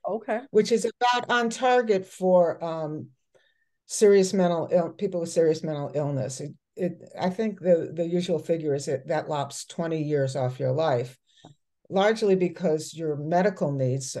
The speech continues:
Speaker 2: are not well attended to. And, and she ended up, uh, I had seen her shortly before she died, and she had a horrible, horrible cough. It was smoker's cough. She smoked incessantly. It was bronchitis.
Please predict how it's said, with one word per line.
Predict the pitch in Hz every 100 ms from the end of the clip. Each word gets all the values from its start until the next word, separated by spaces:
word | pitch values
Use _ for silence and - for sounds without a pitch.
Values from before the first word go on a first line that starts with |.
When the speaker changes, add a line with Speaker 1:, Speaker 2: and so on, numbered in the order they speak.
| -
Speaker 2:
are | 143 135
not | 139 143 139 131
well | 135 123
attended | 127 - 120 123 123
to. | - 117 104
And, | 120 123 -
and | - 127
she | 127 196
ended | 160 143 139
up, | 131 131 _ _ _ _ _ _ _ _ _ _
uh, | 143 147 131 139
I | 165
had | -
seen | - 190
her | 147
shortly | 131 160 147 135
before | 127 127 151 151 139 139 131 _
she | _ - 139
died, | 151 147 139
and | 123 127
she | - 131
had | 131
a | -
horrible, | 123 156 139 113 110 - _ _ _ _ _ _
horrible | - 143 123 -
cough. | - 143 123 113 - _ _ _
It | -
was | 127 -
smoker's | 147 151 - -
cough. | - 110 -
She | -
smoked | - 139 127 127
incessantly. | 110 - - - - 107 127 - -
It | -
was | 131
bronchitis. | 151 123 120 - 170 147 135 127 -